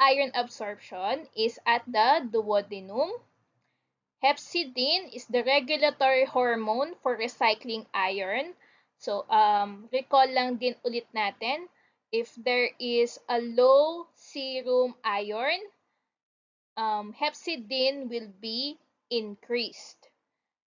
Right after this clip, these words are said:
Baligtad naman, no? If there is a, a high serum iron, hepcidin levels will be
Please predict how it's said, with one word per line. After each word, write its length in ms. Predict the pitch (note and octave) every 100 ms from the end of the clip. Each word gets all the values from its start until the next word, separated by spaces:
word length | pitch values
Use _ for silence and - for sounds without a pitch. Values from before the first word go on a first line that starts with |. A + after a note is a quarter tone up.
| _ _ _ _ _ _ _ _ _ _ _
Baligtad 500 | A3+ A3+ A#3 - A#3+
naman, 540 | G#3+ D4 C#4+ A#3 E4 G4+ -
no? 240 | A#3+ C4+
If 160 | A3 A#3+
there 240 | A3+ B3 B3
is 400 | - B3 A#3+ - A#3+
a, 320 | A#3 A#3 A3+ _ _ -
a 120 | B3 C4+
high 560 | - C#4 D4 F4+ F4
serum 640 | - - D4 C4 B3 C4 B3+ -
iron, 560 | G#3+ G3+ G3+ A3 D#4 G#4 - _ _ _ _ _
hepcidin 720 | A#3+ B3+ - E4 A#3+ D4 C#4+
levels 560 | C#4 B3+ A3+ B3 B3 A3+
will 160 | A3+ A3+
be 480 | F#3+ A3+ B3+ D4+